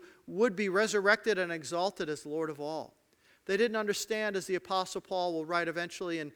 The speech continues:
Colossians one eighteen, that in everything Jesus has supremacy, for God was pleased to have all his fullness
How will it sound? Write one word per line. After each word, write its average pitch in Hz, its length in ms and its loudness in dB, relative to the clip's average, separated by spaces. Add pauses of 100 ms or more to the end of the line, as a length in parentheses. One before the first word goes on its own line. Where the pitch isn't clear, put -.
(140)
Colossians 170 540 0
one 170 220 -4
eighteen, 165 520 -8
that 151 160 -2 (340)
in 190 160 -4
everything 208 500 4
Jesus 190 400 -4
has 190 200 2
supremacy, 220 680 -2
for 170 200 -6
God 196 280 4
was 190 160 -2
pleased 247 480 -6
to 214 80 2
have 202 240 2
all 226 280 2
his 226 200 -6
fullness 220 640 -4